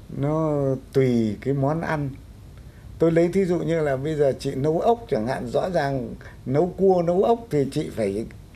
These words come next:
thái cái, cái, cái tía tô này ra và cho vào. Nhưng mà không bao giờ người ta cho ngay từ đầu tất cả. Mà cuối cùng lúc sắp bắc ra thì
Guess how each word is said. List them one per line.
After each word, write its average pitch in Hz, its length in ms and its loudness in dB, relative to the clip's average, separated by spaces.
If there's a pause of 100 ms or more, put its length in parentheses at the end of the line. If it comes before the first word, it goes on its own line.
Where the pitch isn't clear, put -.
(100)
thái - 300 0
cái, 180 300 0
cái, 170 200 0
cái 165 420 0 (200)
tía 160 120 2
tô 165 280 2
này 131 180 2
ra 147 220 2
và 120 380 -2
cho 143 180 4
vào. 120 220 -2 (300)
Nhưng 196 260 6
mà 156 140 4
không 214 280 4
bao 190 160 6
giờ 147 220 6
người 127 160 4
ta 170 140 4
cho 170 240 4
ngay 165 280 0
từ 143 120 4
đầu 127 360 4
tất 156 140 4
cả. 98 160 -4 (380)
Mà 120 120 0 (280)
cuối 180 280 6
cùng 131 240 4
lúc 185 220 4
sắp 220 200 -2 (100)
bắc 220 140 0 (160)
ra 160 260 2 (260)
thì 113 340 2